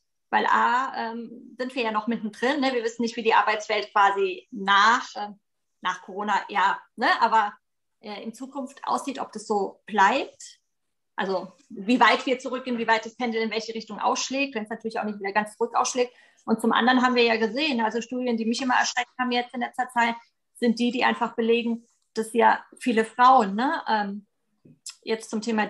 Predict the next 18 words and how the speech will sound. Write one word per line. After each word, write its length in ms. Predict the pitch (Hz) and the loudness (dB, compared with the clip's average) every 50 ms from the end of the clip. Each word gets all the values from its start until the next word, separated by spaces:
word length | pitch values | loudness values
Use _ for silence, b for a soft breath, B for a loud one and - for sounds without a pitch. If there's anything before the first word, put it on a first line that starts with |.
| - _ _ | -6 _ _
Diversität 840 | - - - - 208 190 208 208 208 - 202 - - 226 202 202 - | -20 -18 -12 -12 -8 -6 -4 -4 -4 -4 -6 -2 0 0 0 0 2
auch, 240 | - 208 196 196 - | 2 2 2 2 -2
ähm, 500 | - - 107 - 214 - - 87 - _ _ _ _ _ _ _ _ _ - | 0 2 2 2 2 0 -6 -8 -10 _ _ _ _ _ _ _ _ _ -4
am 120 | - 220 | 0 2
meisten 320 | 226 233 247 - - - 247 | 4 4 2 2 -2 -8 -10
unter 300 | 202 214 208 - 220 208 | -10 -8 -6 -6 -6 -6
der 600 | 202 202 196 196 190 190 190 - - - - - _ | -4 -2 -2 0 0 0 -2 -4 -6 -10 -14 -18 _
Corona-Pandemie 2000 | - - 202 190 208 208 208 202 196 190 185 185 185 185 202 190 _ _ _ _ _ _ _ - - - - - - - - - 220 214 202 196 196 196 196 190 190 | -14 -12 -10 -6 -6 -4 -2 -2 -2 -2 -4 -4 -6 -8 -10 -14 _ _ _ _ _ _ _ -20 -20 -20 -20 -20 -20 -20 -14 -4 -2 -2 -2 -2 -2 -2 -2 -2 -2
leiden, 340 | 185 190 185 180 185 185 190 | 0 2 2 2 2 0 -4
ne, 160 | 196 214 226 | -4 -4 0
weil 160 | 214 214 208 190 | 2 0 0 2
sie 120 | 220 220 | 0 0
einfach 260 | 208 220 214 226 220 | 0 0 0 -4 -6
diese 300 | - 226 220 196 220 208 | -4 -6 -4 -2 -2 -2
enorme 540 | - 220 214 208 208 214 226 233 240 233 220 | 0 0 0 4 6 6 6 6 4 0 -2
Doppelbelastung 920 | 233 233 233 233 269 254 220 233 226 226 226 226 - - 247 247 233 220 | 0 -2 -2 0 0 -2 -2 0 0 0 0 0 -2 -8 -6 -4 -4 -4
haben, 400 | 233 233 233 233 233 233 233 226 - | -2 -2 -2 -2 -2 -2 -2 -2 0
ähm, 300 | - 214 214 214 214 - | 0 0 0 -2 -4 -8